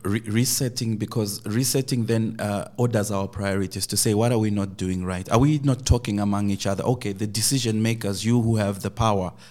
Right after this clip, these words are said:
are we sitting around and dega-, uh, debating, interrogating issues and say, "What is the best?" It's, it looks like there's no strategic thinking and thought, uh, to, to, to some of these issues. Uh, Doctor F-, uh, Muhumuza, what, what, what perspective do you bring here?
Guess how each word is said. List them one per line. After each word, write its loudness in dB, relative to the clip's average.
are 6
we 6
sitting 2
around 2
and -2
dega-, -4
uh, 0
debating, 0
interrogating 0
issues -4
and -2
say, -2
"What 0
is -2
the -6
best?" -6
It's, -6
it 0
looks 2
like -2
there's -2
no 0
strategic -4
thinking 4
and 2
thought, 4
uh, -2
to, -4
to, -8
to -6
some 2
of -2
these -2
issues. -6
Uh, -2
Doctor -4
F-, -10
uh, -2
Muhumuza, 0
what, -4
what, -6
what -4
perspective -8
do -8
you -6
bring -8
here? -14